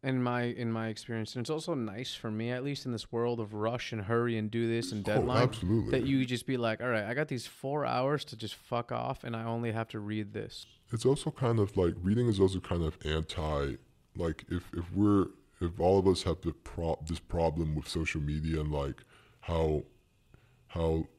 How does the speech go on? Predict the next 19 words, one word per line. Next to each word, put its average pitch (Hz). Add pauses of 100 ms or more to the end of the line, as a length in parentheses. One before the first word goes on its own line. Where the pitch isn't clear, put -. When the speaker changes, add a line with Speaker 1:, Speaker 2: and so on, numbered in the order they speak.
Speaker 2:
you 101
know, 80 (500)
how 76 (440)
you're, 87 (600)
you're 92
reduced, 82
like, 87
these, 90
these, 92 (480)
these 87 (140)
things 104
which 90
reduce, 87 (760)
like, 82 (1800)
uh, 78 (100)
a 78
person 90
into 85
an 78